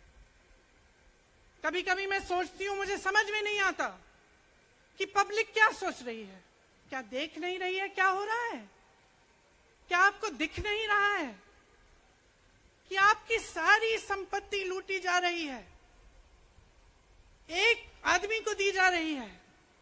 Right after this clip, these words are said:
गिने चुने उद्योगपतियों को सब कुछ दिया जा रहा है?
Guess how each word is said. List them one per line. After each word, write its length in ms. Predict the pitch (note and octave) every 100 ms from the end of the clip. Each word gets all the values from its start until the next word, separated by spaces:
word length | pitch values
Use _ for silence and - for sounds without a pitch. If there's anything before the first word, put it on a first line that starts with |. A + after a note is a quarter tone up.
| _ _ _ _ _ -
गिने 340 | C4+ G4+ G#4+
चुने 340 | G#4 G4 G4+ G#4
उद्योगपतियों 760 | G4 D#4+ F#4+ F#4+ G4 G4 G4
को 160 | G4 G#4
सब 240 | - D4
कुछ 220 | - G#4+
दिया 240 | - A4+ B4
जा 180 | G#4+ G4+
रहा 240 | F#4+ D#4+
है? 300 | B3 A3+ G3